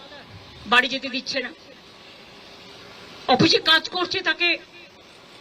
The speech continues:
চোদ্দ ঘন্টা, আঠেরো ঘন্টা, কুড়ি ঘন্টা আটকে রেখে দেওয়া হয়েছে। একটি মেয়ে পরীক্ষা দিতে গেছে, পরীক্ষার্থী, সে বারবার বলেছে, "আমি বাড়ি যাব, আমার বাড়ির লোক চিন্তা করবে।" তাকে নামতে দেওয়া হয়নি,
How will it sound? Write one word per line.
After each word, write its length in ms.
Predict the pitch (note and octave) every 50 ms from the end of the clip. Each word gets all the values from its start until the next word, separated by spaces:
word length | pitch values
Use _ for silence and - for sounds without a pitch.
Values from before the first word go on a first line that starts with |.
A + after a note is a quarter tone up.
| - -
চোদ্দ 380 | - - F4 E4+ F4 E4+ E4+
ঘন্টা, 320 | E4 D#4+ E4+ E4 D#4+ F4 E4
আঠেরো 340 | D#4 D#4 E4 E4 E4+ F4 E4
ঘন্টা, 280 | D#4+ E4 E4 E4+ E4
কুড়ি 260 | E4 - E4+ F4 F4
ঘন্টা 300 | D#4 D#4 D#4+ D#4+ E4 E4
আটকে 240 | D#4 D#4 - - E4+
রেখে 160 | D#4+ D#4 D#4+
দেওয়া 200 | D#4 D4+ C#4+ C4
হয়েছে। 320 | A#3 B3 B3 - - - - - - - - - - - - - - - - - - - - - - - - - - -
একটি 300 | - D#4+ E4 - F4 F#4+
মেয়ে 200 | D4 D4+ E4+ F#4
পরীক্ষা 460 | - - E4 D#4+ E4+ E4 - - G4+ F#4
দিতে 200 | F4 E4+ F4+ E4
গেছে, 280 | C#4+ C#4+ - - - - - - - - - - - - - -
পরীক্ষার্থী, 640 | - E4 E4 G#4 - - - F4+ C#4+ - - - - - - - - - - - - - - - - - - - - - - - - - -
সে 120 | - F4 E4+
বারবার 480 | A#3 A3 D4+ D#4 F4 - G#4 A4 G4+
বলেছে, 280 | F4+ F#4 F4+ F4+ - F4+
"আমি 160 | E4+ E4+ E4+
বাড়ি 220 | E4 D#4 D#4+ F4+
যাব, 160 | E4+ F4+ G3+ - F3+ F3 - - - - - - - - - -
আমার 180 | B3+ C#4+ D#4+ C#4+
বাড়ির 280 | D4 D#4 D#4+ F4+ E4+
লোক 160 | F4 F4+ F4 -
চিন্তা 300 | - F4+ E4+ F4 F#4 E4+
করবে।" 300 | - C4+ A#3 - - - - - - - - - - - - - - - - - - - - - - -
তাকে 200 | D#4+ E4 E4 F4
নামতে 340 | E4 D#4+ D#4+ E4+ E4+ G#4+ G4+
দেওয়া 180 | G#4 G4 E4+
হয়নি, 320 | D4+ B3+ B3 A3 G3 -